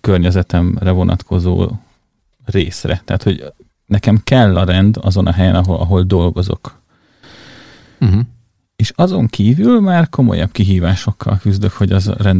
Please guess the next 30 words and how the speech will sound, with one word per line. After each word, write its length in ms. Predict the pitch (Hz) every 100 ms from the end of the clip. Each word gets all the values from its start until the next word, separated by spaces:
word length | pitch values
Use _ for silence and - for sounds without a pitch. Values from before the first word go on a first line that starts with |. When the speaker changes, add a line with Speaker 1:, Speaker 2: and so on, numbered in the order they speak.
| 92
Speaker 2:
Tehát 60 | 92
ami 80 | 156
Speaker 1:
legyen 80 | 127
Speaker 2:
le 60 | 120
van 100 | 104
Speaker 1:
tartva. 200 | 90 110
Speaker 2:
kamerázva, 500 | 98 87 85 87 80
ott 160 | 85
rend 260 | - 90 120
van, 300 | 139 151 151
különben 400 | - 120 110 98
meg 180 | 95 87
nem. 240 | 78 58 62
Ez 100 | 98
nálam 280 | 90 69 67
is 160 | 78
így 140 | 73 67
van. 200 | 69 - - _ _
Tehát 160 | - 117
ami 160 | 101 101 135
a, 100 | 95 - - -
a 100 | 110
kamerázott 600 | - 113 85 80 - -
rend. 380 | 82 73 65 - _ _ _ _ - - - - - -
Speaker 1:
Igen, 340 | 104 98 101
tehát 180 | - 107
hogy, 180 | 120 113
hogy, 260 | 117 117 113 123
hogy, 260 | 113 110
ö, 360 | 113 113 110 110